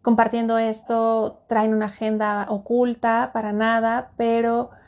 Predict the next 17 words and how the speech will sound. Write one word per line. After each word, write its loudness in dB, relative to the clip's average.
muchas -2
veces -2
de 0
buenas 0
intenciones -4
es -8
de -2
lo -4
que -4
a -2
veces, -6
eh, -2
pues -4
hay -4
ciertas -2
consecuencias. -4
Entonces, -4